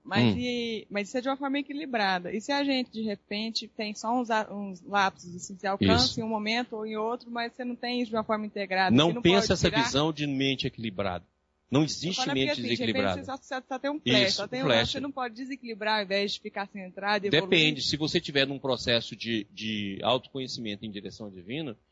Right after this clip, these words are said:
Speaker 2: o desequilíbrio é transitório. Esses flashes é que nos leva a ter permanência.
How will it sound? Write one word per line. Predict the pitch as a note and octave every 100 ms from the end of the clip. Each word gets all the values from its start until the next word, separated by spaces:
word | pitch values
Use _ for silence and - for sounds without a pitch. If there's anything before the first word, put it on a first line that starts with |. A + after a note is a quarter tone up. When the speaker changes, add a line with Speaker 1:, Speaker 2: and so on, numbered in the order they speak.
| _
Speaker 2:
o | B2+
desequilíbrio | C#3+ C#3 D3+ C#3 C#3 D3+
é | E3
transitório. | E3 E3+ G3+ F3 B2+ G2 F2+ _ _ _ _ _ _ _ _ _ _ _
Esses | D#3 F3+ F2 C3+
flashes | - C3+ E3 G#3 - A2+ F#2
é | B2
que | -
nos | E3+ D#3 A#2+
leva | C#3+ E3
a | E3+
ter | E3+
permanência. | E3+ F3+ G3+ G#3+ C#3 A2+ G2+